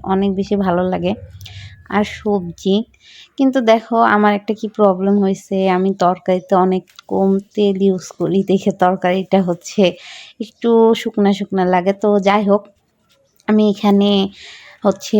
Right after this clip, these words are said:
আজকে মাছের চচ্চড়ি করবো, এর জন্য সবজিগুলো সব কুটে নিচ্ছিলাম। তোমরা জানো,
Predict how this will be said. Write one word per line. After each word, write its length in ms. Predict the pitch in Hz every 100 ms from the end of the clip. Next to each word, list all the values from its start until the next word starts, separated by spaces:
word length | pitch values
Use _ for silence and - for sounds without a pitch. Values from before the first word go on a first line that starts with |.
| 185
আজকে 240 | 185 - 196
মাছের 380 | 196 185 - 196
চচ্চড়ি 380 | 196 202 - 208 202
করবো, 180 | 190 185 185
এর 60 | 180
জন্য 180 | 190 185 190 190
সবজিগুলো 500 | 190 170 190 185 185 185
সব 120 | 180 -
কুটে 220 | - 220 220
নিচ্ছিলাম। 480 | 208 202 - 185 180 202 _ - - _
তোমরা 240 | - 240 240 220
জানো, 280 | 208 208